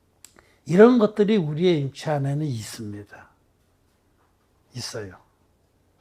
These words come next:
우리가 거듭난 것은 우리 영이 거듭난 거지 육체에 더러운 것이 제하해진 것은 아니다라고 베드로전 삼 장 이십일 절에 말씀하잖아요. 육은 여전히 육에 죽을 때까지.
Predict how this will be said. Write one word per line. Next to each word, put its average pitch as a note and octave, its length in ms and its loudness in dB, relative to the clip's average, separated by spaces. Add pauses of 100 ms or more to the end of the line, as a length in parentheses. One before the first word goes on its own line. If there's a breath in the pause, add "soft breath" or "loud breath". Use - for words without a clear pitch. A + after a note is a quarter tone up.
(600)
우리가 E3 300 -2
거듭난 C#3+ 500 -4
것은 C#3+ 300 -4
우리 B2+ 240 -4
영이 A#2 340 -4
거듭난 B2+ 520 -6
거지 A#2+ 420 -10 (360 soft breath)
육체에 E3 520 -4
더러운 D3 340 -2
것이 C#3 320 -4
제하해진 C#3+ 640 -4
것은 C3 300 -8
아니다라고 D#3+ 880 -2 (300 soft breath)
베드로전 F#3+ 480 0
삼 F#3+ 220 -8
장 G3+ 120 -2
이십일 E3+ 380 -6
절에 E3 240 -6
말씀하잖아요. C3 720 -8 (380 soft breath)
육은 A3 320 2
여전히 A3+ 420 2
육에 F#3+ 300 0
죽을 D#3 300 -8
때까지. C#3 340 -14